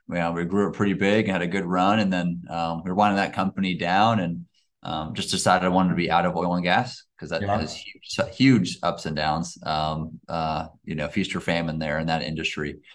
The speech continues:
Speaker 1: Uh, so wanted to, uh, go into, um, real estate, always had a passion for it.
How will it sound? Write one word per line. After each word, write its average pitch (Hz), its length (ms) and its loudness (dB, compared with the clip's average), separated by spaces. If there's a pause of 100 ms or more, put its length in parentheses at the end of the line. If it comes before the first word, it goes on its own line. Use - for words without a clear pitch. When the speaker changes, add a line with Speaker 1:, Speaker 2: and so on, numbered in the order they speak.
(240)
Speaker 1:
Uh, 76 280 2
so 101 160 2
wanted 113 260 6
to, 92 380 -4
uh, 90 160 0
go 90 220 2
into, 85 580 -2
um, 82 180 -2
real 98 160 6
estate, 82 300 0
always 90 240 -2
had 90 100 0
a 73 60 -6
passion 80 420 0
for 80 300 -4
it. 73 120 -4